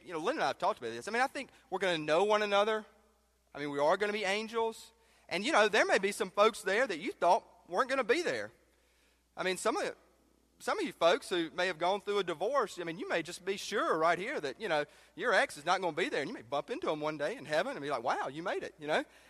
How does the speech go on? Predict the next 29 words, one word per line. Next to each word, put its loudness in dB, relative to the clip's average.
Um, 8
never 4
th-, -20
but 6
I 10
think, 2
you 2
know, 8
in 2
just 0
the 2
bliss 4
of 0
heaven, 2
then -4
y'all 2
might 0
wanna -6
get, -4
like, -2
a -6
heavenly -8
cup -12
of -18
coffee, -4
you -10
know, -8
and -12
just -18